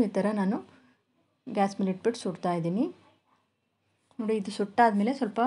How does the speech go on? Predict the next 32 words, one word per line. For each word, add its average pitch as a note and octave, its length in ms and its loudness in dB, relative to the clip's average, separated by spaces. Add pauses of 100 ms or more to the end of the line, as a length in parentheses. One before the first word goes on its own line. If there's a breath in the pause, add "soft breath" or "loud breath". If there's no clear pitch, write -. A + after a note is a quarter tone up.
(120)
ಸಿಪ್ಪೆ A3 340 -4
ಎಲ್ಲ G#3 220 0
ಕಪ್ಪಾಗುತ್ತಲ್ಲ, G3 680 0
ಅಲ್ಲಿ F#3 200 -2
ತನಕ G3 300 -2
ಸುಡಬೇಕು. F3 520 -4 (500 loud breath)
ಅದಾದ್ಮೇಲೆ G#3 580 2
ಈ B3+ 100 2
ಸಿಪ್ಪೆ G3 260 -2
ಎಲ್ಲ F#3+ 200 0
ಬಿಚ್ಬಿಟ್ಟು, F#3+ 480 -6 (580 soft breath)
ಆ, G3 160 -6
ನೋಡಿ, G3+ 300 0
ಈ G3+ 80 0
ಥರ G3 200 -2 (640)
ಸುಡಬೇಕು, F#3 440 -6
ಇಷ್ಟು F#3+ 380 -6
ಕಪ್ಪಾಗಬೇಕು. F3+ 600 -2
ಸಿಪ್ಪೆ - 360 -4
ಈ G3+ 40 -2
ಥರ G3 220 -4
ಬಿಚ್ಚಿದ್ರೆ G3+ 400 -2 (340)
ಕ್ರಿಸ್ಪಿಯಾಗಿರಬೇಕು, G3+ 920 -2
ಸಿಪ್ಪೆ G3 340 -6
ಈ A3 80 -2
ಥರ G3 220 -6
ಬಿಚ್ಚಿದ್ರೆ A3+ 420 -2 (480 loud breath)
ಬಿಚ್ಚಬೇಕು, G#3+ 480 -4
ಅಷ್ಟು - 360 -4
ನೀಟಾಗಿ G3+ 520 -2
ಸುಡಬೇಕು F#3+ 520 -4
ಇದನ್ನು. E3 280 -4